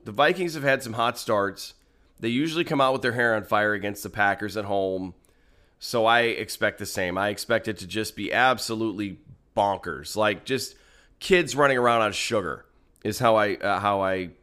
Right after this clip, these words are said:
uh, compare the Vikings to, or what I compare the Vikings to. Uh, st-, they're gonna start with a bang,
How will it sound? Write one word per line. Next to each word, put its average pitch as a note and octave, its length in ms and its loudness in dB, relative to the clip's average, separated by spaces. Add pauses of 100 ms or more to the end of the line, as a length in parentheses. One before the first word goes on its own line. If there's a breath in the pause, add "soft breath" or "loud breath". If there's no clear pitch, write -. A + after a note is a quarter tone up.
(120)
uh, G2 140 -8
compare A2 340 -2
the F#2 120 -6
Vikings F#2 640 -4
to, G2 300 -6
or G2+ 140 -4
what G#2+ 160 0
I G2+ 80 0
compare G2 300 -4
the F#2+ 40 -6
Vikings F2+ 460 -4
to. G2+ 260 -4 (760 soft breath)
Uh, G2 180 2
st-, A#2+ 280 -6
they're C3+ 120 2
gonna A#2+ 160 0
start D3+ 240 2
with C#3+ 80 0
a B2+ 40 -2
bang, B2+ 460 0